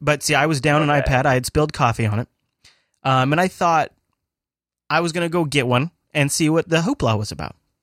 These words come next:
Speaker 2: Right, right, sure.
Speaker 1: So I got that. I have thoughts on that, and I know you have thoughts on that.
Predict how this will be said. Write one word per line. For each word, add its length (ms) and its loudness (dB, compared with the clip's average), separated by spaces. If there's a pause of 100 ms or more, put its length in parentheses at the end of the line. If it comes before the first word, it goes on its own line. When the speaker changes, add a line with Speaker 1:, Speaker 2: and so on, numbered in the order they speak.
(640)
Speaker 2:
Right, 260 0
right, 240 2
sure. 280 -8 (420)
Speaker 1:
So 120 2
I 100 2
got 220 -2
that. 140 -2
I 140 -2
have 120 -2
thoughts 280 -2
on 120 0
that, 120 0
and 100 -2
I 120 2
know 140 0
you 180 -2
have 120 0
thoughts 320 -2
on 140 -4
that. 220 -8